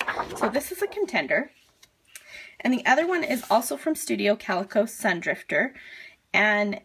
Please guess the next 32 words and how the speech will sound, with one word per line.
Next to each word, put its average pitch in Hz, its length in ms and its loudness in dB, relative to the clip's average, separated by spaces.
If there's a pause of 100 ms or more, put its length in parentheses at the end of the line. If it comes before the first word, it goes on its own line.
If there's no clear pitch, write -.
(160)
it 208 240 0
is 202 680 2
a 196 100 2
bold 190 760 0 (360)
arrow 147 320 0
print. 320 580 -4 (1160)
And 214 260 -2
if 208 140 -8
you 233 80 -2
recall, 233 380 0
I - 120 0
had 208 200 -2
a 202 80 4
similar 294 500 2
arrow 214 260 2
print 208 300 -4
in 214 140 -2
the 202 60 0
last 220 320 0
kit 196 120 -2
I 180 60 0
put - 180 -10
together, 175 320 -2
but 180 120 -2
it - 100 -4
was 180 140 -8
multicolored 196 720 -4
instead 180 340 -8
of - 80 -6
black - 240 -4
and - 100 -10
white. - 300 -8